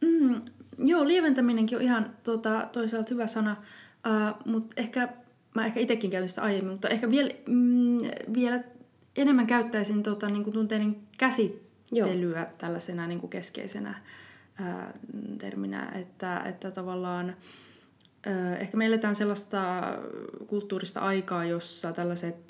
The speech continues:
Speaker 1: kielteisenä tai vaikeana koetut tunteet on sellaisia, usein just sellaisia, että ne nähdään niinku, ne halutaan pois pyyhkiä jollain tavalla,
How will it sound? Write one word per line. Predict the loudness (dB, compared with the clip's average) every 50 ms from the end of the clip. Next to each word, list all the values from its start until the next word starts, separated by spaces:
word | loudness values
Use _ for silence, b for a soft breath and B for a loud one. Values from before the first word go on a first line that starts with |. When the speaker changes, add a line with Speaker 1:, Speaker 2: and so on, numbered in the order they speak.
| -8
Speaker 1:
kielteisenä | -2 0 0 2 2 0 0 -2 -2 -2 -2 -2 -4 -4
tai | -2 -2 -2
vaikeana | -2 -2 -2 -2 -4 -4
koetut | -4 -6 -6 -8 -8 -10 -8 -6
tunteet | -4 -2 -2 -2 -2 -4 -4 -4 -6
on | -8
sellaisia, | -6 -6 -6 -4 -4 -4 -4 -4
usein | -4 -4 -4 -4 -4
just | -6 -6 -6
sellaisia, | -6 -6 -4 -4 -6
että | -6 -4 -4
ne |
nähdään | -4 -2 -2 -2 -4
niinku, | -4 -6 -6 -8 -6
ne | -4 -2 0
halutaan | 0 2 4 4 4
pois | 6 6 4 4 4 2
pyyhkiä | 4 4 4 4 4 2 0 -4 -8 -6
jollain | -6 -6 -6 -6 -6 -6
tavalla, | -6 -6 -6 -8